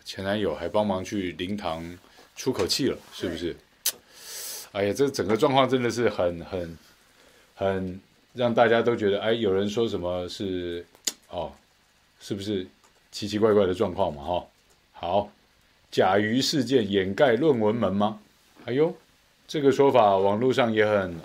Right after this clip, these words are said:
Speaker 1: 很多哦。那可不可以被讨论？嗯，好，我们慢慢再谈。但是我现在要讲的是一个标准，我们来放诸四海皆准一下，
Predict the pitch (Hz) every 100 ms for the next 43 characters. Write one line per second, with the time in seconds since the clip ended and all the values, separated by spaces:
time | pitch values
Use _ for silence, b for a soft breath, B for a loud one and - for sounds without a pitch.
0 | - 104 110 113 110 107 110 _ b b
1 | b - 113 101 95 - 113 135 110 131
2 | 120 85 107 98 - _ - 95 85 82
3 | 76 73 - 110 - 101 98 117 107 98
4 | 98 80 76 110 104 107 - B B B
5 | B - 101 104 165 151 113 85 95 107
6 | 90 _ _ _ - 120 131 107 104 131
7 | 131 104 78 80 82 80 90 - b b
8 | b b - 180 127 104 110 117 120 -
9 | _ _ _ - - 143 90 78 71 135
10 | 123 73 73 78